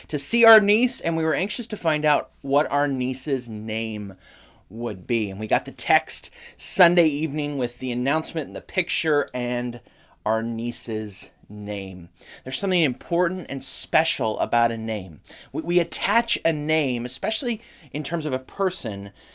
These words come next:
to our whole, uh, impression of that person. So, so if you asked me, "What does the name Laura mean to me?" Laura is my wife.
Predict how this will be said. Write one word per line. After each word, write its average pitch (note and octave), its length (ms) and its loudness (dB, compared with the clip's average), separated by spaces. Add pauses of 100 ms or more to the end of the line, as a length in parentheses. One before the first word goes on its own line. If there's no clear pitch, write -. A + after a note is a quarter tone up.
(140)
to G3+ 200 4
our F3 180 10
whole, A3+ 580 6 (180)
uh, B2 240 0 (180)
impression C#3+ 1160 0 (500)
of F3 300 10 (180)
that D3+ 320 2
person. - 440 -2 (340)
So, - 160 -4
so A#3+ 140 8
if F#3+ 80 8
you A3 100 2
asked A3 340 4
me, D3+ 340 -2
"What F3 360 4
does A3 160 0
the F3 120 0
name D3+ 440 0
Laura C3+ 760 4
mean C#3 320 0
to C#3 140 -4
me?" B2 260 -2
Laura B2+ 420 6
is C3+ 220 -4
my A2 140 0
wife. B2 420 4